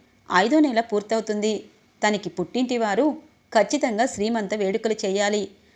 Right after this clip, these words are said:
అలాగని మిమ్మల్ని చేయమని ఇబ్బంది పెట్టడం లేదు. కానీ మీరందరూ మా ఇంటికి వస్తే స్వప్న శ్రీమంతం ఇక్కడే ఘనంగా జరిపిద్దాం'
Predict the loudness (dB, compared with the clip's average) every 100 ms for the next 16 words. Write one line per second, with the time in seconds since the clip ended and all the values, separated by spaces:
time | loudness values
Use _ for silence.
0 | _ -2 0 0 0 2 4 4 2 0
1 | 0 0 2 0 0 0 0 -2 -4 -4
2 | -4 -2 -2 -2 -6 _ _ -6 -4 -2
3 | -2 0 0 0 0 0 0 -2 -4 -4
4 | -4 0 0 0 -2 -16 _ -8 2 2
5 | 2 0 0 -2 -2 0 -2 -4 -12 -6
6 | -2 2 2 2 -4 _ _ 2 4 6
7 | 4 2 4 2 0 -2 -2